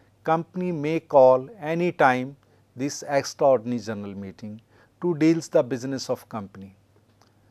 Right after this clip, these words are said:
So, how many numbers we require to call the extraordinary general meeting and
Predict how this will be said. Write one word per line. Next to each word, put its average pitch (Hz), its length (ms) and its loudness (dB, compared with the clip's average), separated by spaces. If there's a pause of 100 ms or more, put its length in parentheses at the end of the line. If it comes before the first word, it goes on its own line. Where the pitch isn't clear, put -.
(160)
So, 180 720 2 (520)
how 160 280 6
many 175 280 0
numbers 147 540 2
we 165 140 2
require 160 500 2
to 160 140 -8
call 160 260 4
the 160 120 2
extraordinary 151 520 -2
general 151 280 -6
meeting 156 540 -10 (640)
and 135 360 -2